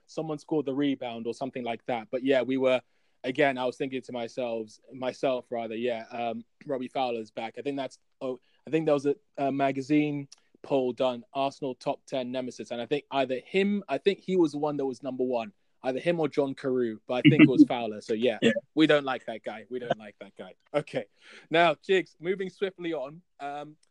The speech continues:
Speaker 1: I've got a list of your nicknames here, Jigs. I-, it's incredible. Uh, your best man Stav had something along the lines of this at your, at his speech at your wedding. But then I sort of, like, compiled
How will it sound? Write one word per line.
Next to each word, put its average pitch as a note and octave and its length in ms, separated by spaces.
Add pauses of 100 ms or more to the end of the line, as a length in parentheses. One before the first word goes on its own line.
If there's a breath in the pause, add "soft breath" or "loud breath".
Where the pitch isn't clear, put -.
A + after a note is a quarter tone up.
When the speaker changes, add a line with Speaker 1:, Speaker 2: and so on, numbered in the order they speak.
(500)
Speaker 1:
I've G#3+ 260
got G3 160
a F3 40
list G3 320
of E3 100
your E3 140
nicknames C3+ 520
here, A#2+ 220 (140)
Jigs. D#3 400 (220)
I-, C#3 220
it's D3+ 160
incredible. D3 540 (180)
Uh, C3 420
your C#3 140
best F#3 280
man F3 180
Stav D3+ 460 (340)
had D#3 320
something C#3+ 600
along D3 240
the C#3 60
lines C#3+ 300
of A#2+ 80
this C3 320
at B2+ 160
your, C3 400 (140)
at C3 120
his C3 220
speech - 420
at B2 80
your B2+ 140
wedding. A#2+ 300 (520)
But D3+ 160
then E3 140
I F#3+ 160
sort F#3 300
of, - 20
like, D3+ 160
compiled D3+ 640